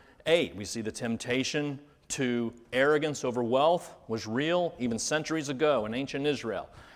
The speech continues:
Here's what God says to the Israelites, "When you have eaten and are full and have built good houses and live in them, and when your herds and flocks multiply and your silver and gold is multiplied and all that you have is multiplied," in other words, when you're rich,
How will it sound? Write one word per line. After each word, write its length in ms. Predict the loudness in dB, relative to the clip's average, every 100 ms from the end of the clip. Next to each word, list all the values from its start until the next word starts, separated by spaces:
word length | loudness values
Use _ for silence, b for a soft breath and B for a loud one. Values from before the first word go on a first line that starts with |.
| B B B B B B B B B B
Here's 200 | -4 -2
what 120 | -2 0
God 240 | 2 2
says 360 | 2 4 2 0
to 80 | -2
the 140 | 0
Israelites, 440 | 0 2 0 0
"When 100 | -2
you 100 | 2
have 220 | 2 2 2
eaten 400 | 0 -2 -6 -8 B B B -14
and 100 | -6
are 100 | -6
full 720 | -6 2 6 8 6 4 -2 B B
and 120 | -4
have 180 | -2 4
built 280 | 6 6 2
good 160 | -4
houses 680 | -2 0 0 0 -2 -2 -2
and 140 | 0
live 240 | 4 4 4
in 140 | 0
them, 320 | 0 0 0
and 100 | -2
when 100 | 0
your 120 | -2
herds 460 | -2 2 2 2 -2
and 140 | -4
flocks 340 | 0 0 0 -2
multiply 760 | 2 2 2 -4 2 2 2
and 140 | 0 -2
your 100 | -4
silver 640 | -2 6 8 8 6 2
and 160 | 2 2
gold 420 | 6 8 8 6
is 120 | 0
multiplied 1040 | -2 2 4 2 -2 -6 0 2 2 0 -4 B -2
and 120 | 4
all 260 | 6 6
that 160 | 6 0
you 80 | 0
have 160 | 0
is 80 | 0
multiplied," 460 | -2 -2 2 2 2
in 60 |
other 180 | 0 -2
words, 120 | -2
when 140 | -4 -4
you're 140 | -2
rich, 720 | 0 6 8 8 2 -4 -6